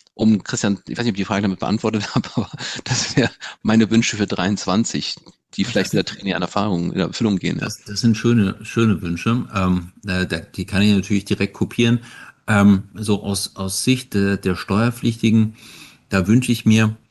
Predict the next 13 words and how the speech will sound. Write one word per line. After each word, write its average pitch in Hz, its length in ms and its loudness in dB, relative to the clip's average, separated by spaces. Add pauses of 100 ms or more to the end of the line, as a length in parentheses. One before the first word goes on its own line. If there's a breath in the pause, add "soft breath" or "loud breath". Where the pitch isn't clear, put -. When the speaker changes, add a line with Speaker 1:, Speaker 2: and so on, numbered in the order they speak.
(500 soft breath)
Speaker 2:
dass 95 280 0
man 92 180 4
endlich 110 420 2
damit 101 260 4
aufhört, 107 540 0
auf 95 180 -4
Großkonzerne, 104 1160 2
äh, - 40 -16
und 95 640 0
Unternehmen 101 640 2
zu 104 160 -4
gucken, 107 480 4
wie 95 380 2